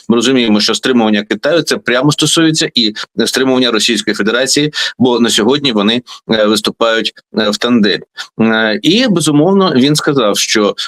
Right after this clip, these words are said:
е, він бачить перспективи, що, е, без України, е, сильної Європи, тут, тут абсолютно це збігається із вашими, з вашими тезами,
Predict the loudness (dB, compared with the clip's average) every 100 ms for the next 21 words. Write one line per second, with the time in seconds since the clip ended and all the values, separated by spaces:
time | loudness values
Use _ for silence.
0 | -4 0 2 2 2 4 4 2 2 0
1 | -4 -6 -6 -6 -2 0 0 0 0 2
2 | 2 2 4 4 4 2 2 2 0 -6
3 | -4 -2 -2 -4 -10 -4 -2 0 0 2
4 | 2 0 -2 _ -4 -2 0 0 2 2
5 | 2 2 0 0 -2 -4 -4 -2 -2 0
6 | 0 -2 -2 -2 -2 0 0 -2 -2 -2
7 | 0 0 2 0 0 -2 -2 -2 0 0
8 | 0 0 0